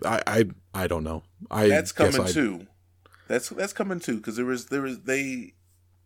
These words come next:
Speaker 2: there was some of that in the match too afterwards, after Wardlow
Speaker 1: Uh-huh.
Speaker 2: lost. So they're, they're, they're setting that up. They're cer-, they're setting up him, uh, to eventually
Speaker 1: Be the Batista.
Speaker 2: Yeah,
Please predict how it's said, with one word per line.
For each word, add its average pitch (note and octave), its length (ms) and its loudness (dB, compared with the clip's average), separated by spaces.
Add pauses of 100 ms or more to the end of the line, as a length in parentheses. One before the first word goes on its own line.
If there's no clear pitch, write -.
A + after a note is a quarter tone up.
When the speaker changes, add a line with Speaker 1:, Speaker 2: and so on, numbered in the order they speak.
(460)
Speaker 2:
there D3+ 140 -2
was C#3+ 100 -2
some D3 140 -2
of B2+ 80 0
that C3 180 4
in A2+ 80 -4
the G#2+ 60 -8
match G2+ 340 -4
too G#2+ 240 -4
afterwards, F#2+ 680 -6 (160)
after F#2+ 360 -8
Wardlow F#2 320 -8
Speaker 1:
Uh-huh. F2+ 80 -10
Speaker 2:
lost. F#2+ 440 -8 (600)
So D3 200 2
they're, C3+ 240 2
they're, D3+ 280 -2
they're D#3 160 0
setting F#3 320 0
that B2 200 2
up. E2+ 280 -8
They're G#2+ 120 -10
cer-, C#3 320 -6
they're A#2+ 120 -6
setting C3+ 280 -4
up A2+ 160 -4
him, G#2+ 380 -4 (380)
uh, G2 100 -4 (120)
to A#2 140 0
eventually F#2 720 -6
Speaker 1:
Be G#2+ 120 6
the F#2 80 -2
Batista. G2+ 480 -2 (180)
Speaker 2:
Yeah, G2+ 300 -2